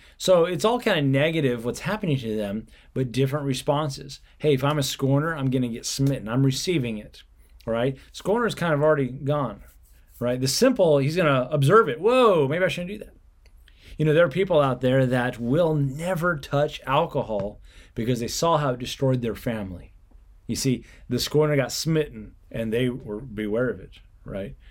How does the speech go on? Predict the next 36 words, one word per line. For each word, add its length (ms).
There, 160
there, 160
there, 200
there 280
are 60
people 260
out 120
there 180
that 140
they've 200
seen 320
certain 260
things 380
destroy 960
somebody 380
and 100
they're 60
like, 200
"I'll 180
never 300
go 160
near 280
that." 260
They 80
may 100
have 180
another 360
h-, 200
hang 260
up, 180
but 100
they'll 100
never 240
go 120
near 220
that. 300